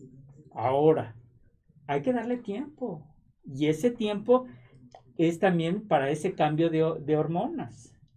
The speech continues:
Y ese cambio de hormonas nos van a llevar, entonces sí, a una, a una relación de pareja.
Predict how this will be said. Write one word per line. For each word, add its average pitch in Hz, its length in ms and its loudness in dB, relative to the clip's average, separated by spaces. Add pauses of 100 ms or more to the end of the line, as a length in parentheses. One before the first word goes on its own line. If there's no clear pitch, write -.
(320)
Y 131 80 0
ese 147 160 -2
cambio 214 280 6
de 247 60 12
hormonas 226 480 4 (300)
nos 135 260 -2
van 156 240 6
a 190 80 4
llevar, 190 480 4 (100)
entonces 123 600 -2
sí, 170 360 -4 (400)
a 123 180 -4
una, 156 520 0 (640)
a 143 60 -2
una 170 260 4
relación 160 640 0 (1120)
de 165 240 2
pareja. 156 840 2